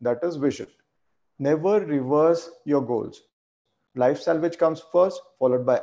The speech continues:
eye salvage, followed by vision salvage. Let's look at some of that.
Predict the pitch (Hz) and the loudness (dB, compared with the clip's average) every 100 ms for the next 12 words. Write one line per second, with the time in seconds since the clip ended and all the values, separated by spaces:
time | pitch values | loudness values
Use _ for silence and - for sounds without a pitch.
0 | - 127 143 165 160 170 185 - _ _ | -2 -4 -2 -4 -2 -2 -2 -6 _ _
1 | _ 139 131 127 151 151 143 143 - - | _ -2 0 -2 -2 0 -2 -4 -10 -14
2 | - - _ _ _ _ _ 165 170 170 | -18 -20 _ _ _ _ _ -4 -2 -2
3 | 160 165 147 120 107 95 | -2 -4 -4 -6 -6 -8